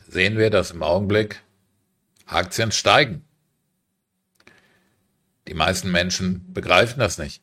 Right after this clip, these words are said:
Es ist doch Krieg im Iran, es ist doch Krieg in der Ukraine, was ist denn da los? Unsere Wirtschaft läuft doch gar nicht. Was habe ich beim Marc Friedrich gelesen? Der hat irgendwie die Bild-Zeitung kopiert, dass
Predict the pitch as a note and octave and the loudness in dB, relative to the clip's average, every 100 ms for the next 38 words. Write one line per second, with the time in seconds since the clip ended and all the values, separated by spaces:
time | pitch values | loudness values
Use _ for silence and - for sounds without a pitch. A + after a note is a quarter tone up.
0 | - F2 G2 - G#2 - G2 C3+ G#2+ F#2 | -12 -6 -4 -2 -4 0 0 2 0 2
1 | E2 G2 A2 D#2+ - G2+ - A#2+ B2+ G#2+ | 4 2 0 -4 -4 -6 -2 -2 0 0
2 | G2+ F#2 F#2+ F#2 A#2+ G2 E2+ - F#2 E2+ | 0 0 2 2 2 0 0 -2 -2 0
3 | D#2+ G2 - - - - - - A2 G2+ | 2 0 -2 -12 -20 -20 -20 -4 -2 0
4 | F#2 F#2 A#2 C#3 - A#2+ - F#2+ F#2+ - | 0 0 2 2 4 0 2 2 2 0
5 | D#2+ F#2 A2 A2 - _ _ _ _ _ | 0 2 0 -2 -8 _ _ _ _ _
6 | _ - _ _ _ _ - F2 F#2 F2+ | _ -20 _ _ _ _ -4 -2 0 2
7 | F#2 - F2 F2 F2 F2 - F#2 F2+ F2+ | 0 -2 -2 0 -2 -2 -2 -2 0 -2
8 | - D#2+ E2 F2 E2 D2+ - _ _ _ | -2 -2 0 0 -2 -12 -16 _ _ _
9 | _ _ _ - E2 D#2+ F2+ E2+ E2 D#2+ | _ _ _ -6 -2 -2 -2 -2 0 0
10 | D#2 F2 F2 F#2 E2 E2 D2+ D#2+ E2 D#2+ | 0 0 -2 0 0 0 -4 -4 -2 -4
11 | - _ _ _ _ _ _ _ - F2 | -4 _ _ _ _ _ _ _ -12 -10
12 | - - | -10 -12